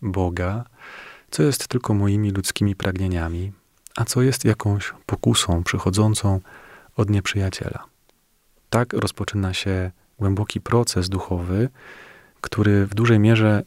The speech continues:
polega na rozeznawaniu tego, jak jesteśmy wewnętrznie poruszani przez Ducha Świętego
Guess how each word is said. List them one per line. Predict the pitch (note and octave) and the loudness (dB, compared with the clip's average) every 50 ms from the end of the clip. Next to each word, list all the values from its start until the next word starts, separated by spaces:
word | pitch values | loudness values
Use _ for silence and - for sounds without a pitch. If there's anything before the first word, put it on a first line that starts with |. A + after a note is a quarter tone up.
| _ | _
polega | - G#2+ G2+ G2+ A#2 A#2+ A2+ G#2+ G2+ | -2 0 2 4 4 2 4 4 2
na | G2+ G2 F#2+ F#2 F#2 | 4 4 4 4 4
rozeznawaniu | F#2+ G#2+ A#2+ A2+ A2 A2+ A2 G#2 G2+ G2 F#2+ F#2 F#2 F#2 F2 E2+ E2+ E2+ F2 F#2+ G#2+ A#2 - - | 4 4 4 4 4 4 2 4 4 2 2 2 2 2 2 2 0 0 0 0 -2 -2 -4 -4
tego, | - G2 G2 G2 G2 | -4 -4 -2 0 0
jak | F#2+ G2 G#2+ A#2 A#2 - - | 2 4 2 2 2 0 -4
jesteśmy | F#2+ - - - F#2 - G#2+ G2 | -6 -4 -4 -6 -6 -4 -4 -2
wewnętrznie | F2+ F#2+ F#2 F2 F#2 F#2+ F#2+ G2 - - G#2 G2 | 0 0 0 0 2 2 2 0 0 -2 -2 -4
poruszani | - - G#2 G#2+ G#2+ A2+ G2+ - - F2+ F2+ F2 F2 F2+ F#2 G2 - | -2 0 0 0 2 0 0 2 2 2 2 2 0 -2 -2 -4 -6
przez | - - F#2+ F#2 F#2 | -4 -2 0 0 0
Ducha | F#2+ G2+ F#2+ F#2+ F#2+ F2 | 0 -2 0 0 0 0
Świętego | - - F#2+ F#2 F2+ - F2+ F2 F2 F2 F2 | 0 -2 -4 -4 -4 -4 -4 -6 -6 -6 -10